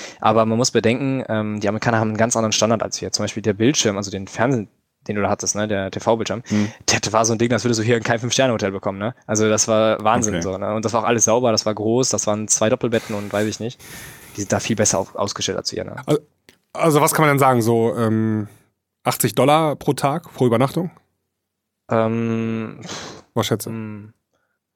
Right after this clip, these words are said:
Speaker 3: Also ich will ja am Ende mal einen Gesamtpreis haben. Also wenn ich, äh, nächstes Jahr, ähm, zum Ultra Music Festival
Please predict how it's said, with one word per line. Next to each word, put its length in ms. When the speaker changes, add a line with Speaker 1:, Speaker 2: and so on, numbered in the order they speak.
Speaker 3:
Also 160
ich 80
will 80
ja 100
am 80
Ende 220
mal 180
einen 80
Gesamtpreis 540
haben. 100
Also 180
wenn 120
ich, 200
äh, 140
nächstes 380
Jahr, 500
ähm, 760
zum 180
Ultra 320
Music 260
Festival 480